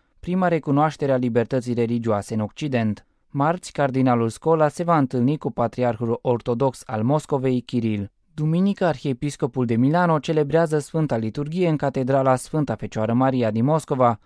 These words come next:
iar după masă participă la Congresul Internațional Identitate, Diversitate, Universalitate,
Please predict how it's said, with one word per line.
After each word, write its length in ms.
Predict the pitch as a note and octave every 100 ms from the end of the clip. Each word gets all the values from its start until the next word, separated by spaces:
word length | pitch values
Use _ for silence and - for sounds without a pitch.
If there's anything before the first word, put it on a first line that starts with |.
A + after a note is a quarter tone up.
| _ _ _
iar 180 | - E3+
după 260 | E3+ D#3+ C3+
masă 360 | C3+ D#3+ D#3
participă 600 | C3+ C3 B2 D3 C#3 C#3 C3+
la 120 | A#2+
Congresul 540 | - A2+ A#2+ A#2 A#2
Internațional 880 | A2+ G#2 A2 A2+ A2 C#3+ D#3 D#3+ C#3 -
Identitate, 800 | D3+ C#3 C3 A#2+ A2 C#3 C3+
Diversitate, 880 | A#2+ A#2 A2 G#2+ A#2 G#2 A#2+ A#2 A#2 -
Universalitate, 1080 | C#3+ C3 G#2 G2 G#2+ B2 C3+ E3 D#3+ C3